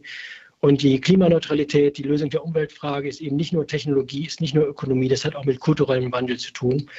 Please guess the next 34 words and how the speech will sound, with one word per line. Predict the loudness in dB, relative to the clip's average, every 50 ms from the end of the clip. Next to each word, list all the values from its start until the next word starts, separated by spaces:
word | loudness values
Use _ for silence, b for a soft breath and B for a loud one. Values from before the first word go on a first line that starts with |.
| B B B B
Das | -4 0 4
wäre | 4 4 4 4
die | 2 0
erste | -2 -2 -2 -2 0 0
Dimension, | 2 2 2 0 0 0 0 0 0
die | 0 0 2
mich | 0 2 2
dabei | 0 -2 0 0 -2 -4 -4
stark | -6 -6 -4 -4 -4 -2
interessiert. | -4 -6 -6 -4 -2 -2 -2 0
Die |
zweite | 0 2 2 2 2 2
Dimension | 2 4 4 4 4 2 2 2 2 0
ist, | -2 -2 -6 B B B B B B B B B B B B B _ 0
wir | 2 4 4 4
brauchen | 2 2 0 0 0 0 -2 -4
die | -4 -4
Demokratie | -2 -2 0 -2 -2 -4 -10 -12 -10 -8 -6 -4 -4 -4 -4 -6 -6 -10 -12
als | _ -10 -10 -8 -2
Lebenselixier, | 0 0 0 0 -2 -6 -8 -10 -10 -10 -12 -14 -14 -16 -16 -18 -20 _ _
weil | -8 -2 0
wir | 0 2
wollen | 2 4 4 4 4 4 2 0 B B B B
mit | -4 0 4 6
der | 6 6
Politik | 6 2 -2 -2 0 0 0 0 0 0
und | 0 0 2
der | 2 2
Gesellschaft | 2 4 4 4 4 4 2 -4 -6 -6
und | -2 0
der | 0 2 2
Wirtschaft | 2 2 0 -2 -2 0
ja | 0 0
gemeinsam | 0 0 0 0 0 0 0 0 0 0 -2 -4 -6